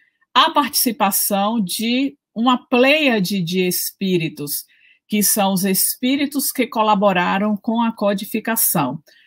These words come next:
As instruções dos espíritos é onde se apresenta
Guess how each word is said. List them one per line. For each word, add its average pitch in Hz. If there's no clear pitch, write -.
As 233
instruções 233
dos 247
espíritos 190
é 180
onde 220
se -
apresenta 185